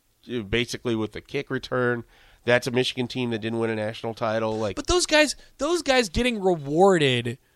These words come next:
Speaker 2: on teams who didn't win national titles or in some cases didn't even win conference titles is so cool, because then we can look back on it l-, years later and say,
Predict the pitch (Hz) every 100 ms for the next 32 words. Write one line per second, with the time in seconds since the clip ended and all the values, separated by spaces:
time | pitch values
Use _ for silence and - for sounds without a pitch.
0 | _ - 185 190 175 - 202 202 196 170
1 | 185 165 113 156 185 185 147 160 160 151
2 | 151 - 143 - 135 131 131 127 120 117
3 | 123 117 120 139 139 - 156 160 139 131
4 | 120 139 135 123 120 120 117 135 135 127
5 | - 123 113 110 107 104 - - - 196
6 | - - 302 240 - 269 240 165 143 143
7 | - 180 190 185 220 233 226 214 156 190
8 | 202 170 185 196 175 156 147 - _ _
9 | _ _ 147 151 160 196 202 139 175 185
10 | 175 151 147 175 143